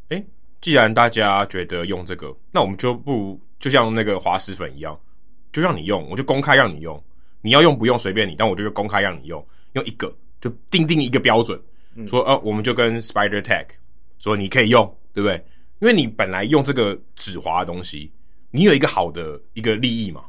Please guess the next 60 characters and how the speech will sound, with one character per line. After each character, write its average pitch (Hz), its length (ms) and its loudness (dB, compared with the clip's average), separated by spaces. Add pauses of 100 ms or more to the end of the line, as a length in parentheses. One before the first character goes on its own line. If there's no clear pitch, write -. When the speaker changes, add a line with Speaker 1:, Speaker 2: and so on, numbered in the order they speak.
(160)
Speaker 2:
嗯。 101 140 -12
Speaker 1:
就 95 80 -12
是 117 80 -4
你 104 100 -2
避 123 240 -2
免 80 380 -6
控 120 200 0
制 113 160 -4
控 123 180 0
球 101 140 0
不 104 100 -4
好 85 180 -6
砸 78 160 -4
到 104 120 4
人 71 180 -4
嘛。 69 180 -14
所 147 120 -8
以 202 160 -4
我 110 100 -4
们 117 100 0
之 165 80 2
前 139 100 6
聊 - 140 4
过， 120 300 4 (120)
Speaker 2:
嗯。 110 180 -12 (320)
Speaker 1:
出 185 160 0
人 170 100 8
球 143 80 8
这 160 80 8
么 135 140 4
多， 127 240 2
所 175 160 0
以 - 20 2
打 127 180 6
者 143 160 2
想 104 140 -2
说， 127 260 0 (580)
诶， 170 200 2 (160)
你 135 140 -10
麻 143 160 6
烦 175 120 8
你 135 60 2
控 147 180 8
好 107 140 4
一 117 40 4
点 104 120 4
好 85 60 -2
不 95 60 -2
好？ 85 140 0
对 107 80 -2
不 110 80 2
对？ 95 100 2
我 113 120 -2
希 160 140 4
望 185 100 8
你 117 60 -2
控 131 180 6
好 92 160 2
一 90 40 -4
点。 82 140 -6